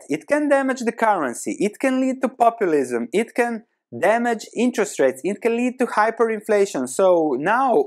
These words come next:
of course, the more exuberant the tools you're using are, the risks are also higher. And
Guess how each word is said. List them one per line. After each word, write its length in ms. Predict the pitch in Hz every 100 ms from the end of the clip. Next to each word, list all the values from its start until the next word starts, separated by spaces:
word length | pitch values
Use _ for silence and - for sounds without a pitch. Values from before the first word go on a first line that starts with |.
| -
of 160 | 160 -
course, 580 | 359 339 127 - - - -
the 140 | 147
more 360 | 190 285 269 -
exuberant 1000 | 160 156 135 160 285 311 220 170 143 135 131
the 160 | 135 135
tools 380 | - 285 208 -
you're 200 | 170 147
using 520 | 175 240 202 131 127 127
are, 580 | 208 240 156 120 120 - _
the 200 | 135 143
risks 460 | 135 254 - - -
are 360 | 135 127 127 -
also 760 | 127 123 127 - 104 104 107 -
higher. 440 | 180 143 104 82 -
And 280 | 262 247